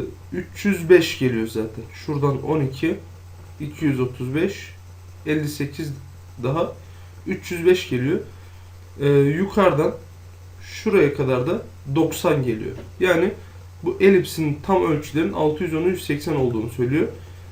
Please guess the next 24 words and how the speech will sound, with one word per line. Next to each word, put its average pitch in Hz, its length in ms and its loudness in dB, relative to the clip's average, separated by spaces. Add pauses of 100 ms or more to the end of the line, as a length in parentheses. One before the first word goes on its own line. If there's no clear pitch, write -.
(160)
Yarısının, 180 600 2 (280)
e, 135 420 2 (100)
üç 196 240 -6
yüz 131 160 0
beşe 196 380 2 (120)
doksan 160 320 0
olduğunu 139 340 0
zaten 160 300 -2
şekilde 143 500 -4
de 143 100 -2
görüyoruz. 151 540 -2 (460)
Şimdi 196 160 0
bunu 202 240 4
hangi 202 320 0
komutla 131 380 -2
çizeceğiz? 131 540 -4 (1120)
Gelelim 175 380 0
ilk 175 180 -4
önce, 139 220 0 (840)
e, 127 40 -2 (600)
şöyle 151 300 -2
altı 147 400 -2
yüz 139 120 -2
ona 131 160 0